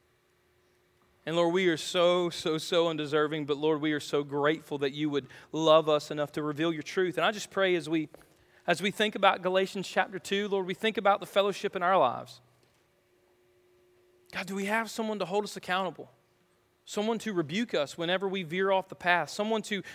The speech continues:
correct us in love? Do we have someone to encourage us and to spur us on towards the cross?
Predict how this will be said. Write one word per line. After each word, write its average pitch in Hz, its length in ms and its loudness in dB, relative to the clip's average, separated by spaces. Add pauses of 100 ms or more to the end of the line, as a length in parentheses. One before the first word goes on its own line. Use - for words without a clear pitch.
correct 208 480 4
us 165 180 -4
in 175 160 -4
love? 175 340 2 (1700)
Do 190 80 -4
we 220 80 2
have 233 160 0
someone 240 280 -6
to 220 40 -2
encourage 214 640 -6
us 165 160 -8
and 151 100 -10
to 131 60 -14
spur 240 340 -6
us 226 140 -8
on 233 160 -6
towards 208 300 -8
the 170 100 -14
cross? 202 640 -6